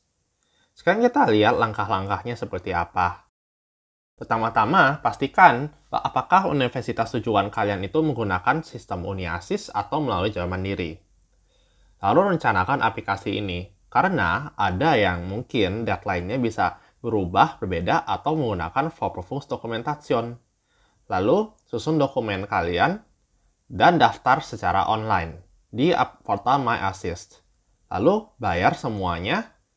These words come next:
dan kirimkan dokumennya digalisir melalui pos ke Uni Assist. Pastikan kalian mengirimkan dokumen ini tepat waktu dan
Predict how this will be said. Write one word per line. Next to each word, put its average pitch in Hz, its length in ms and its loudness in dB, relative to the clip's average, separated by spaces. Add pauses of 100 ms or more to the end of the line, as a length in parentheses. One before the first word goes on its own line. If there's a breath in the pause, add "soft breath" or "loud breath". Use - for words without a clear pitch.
(340)
dan 120 480 6
kirimkan 156 480 0
dokumennya 113 480 -2
digalisir 107 800 0 (240)
melalui 95 320 0
pos - 480 0 (160)
ke 202 80 -2
Uni 123 240 -2
Assist. 85 640 -6 (160)
Pastikan 233 400 2
kalian 196 320 2
mengirimkan 120 560 0
dokumen 98 400 -4
ini 107 480 0 (240 soft breath)
tepat - 320 -6
waktu 127 560 0 (320 soft breath)
dan 139 480 2